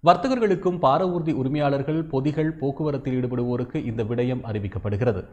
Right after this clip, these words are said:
ஆகையால் விரைவாக படிவங்களை பூர்த்தி செய்து யாழ்ப்பாணம் வணிகர் கழகத்தில் ஒப்படைக்குமாறு வர்த்தகர்களுக்கும் பார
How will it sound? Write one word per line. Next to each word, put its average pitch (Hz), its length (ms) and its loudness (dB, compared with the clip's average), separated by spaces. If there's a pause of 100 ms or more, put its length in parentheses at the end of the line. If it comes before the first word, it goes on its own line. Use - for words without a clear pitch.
(380)
ஆகையால் 117 400 0
விரைவாக 120 460 0
படிவங்களை 113 560 -2
பூர்த்தி 117 260 -6
செய்து 123 320 -4
யாழ்ப்பாணம் 117 540 -2
வணிகர் 131 340 -2
கழகத்தில் 110 480 -2
ஒப்படைக்குமாறு 113 760 -2
வர்த்தகர்களுக்கும் 110 720 -4 (380)
பார 196 160 6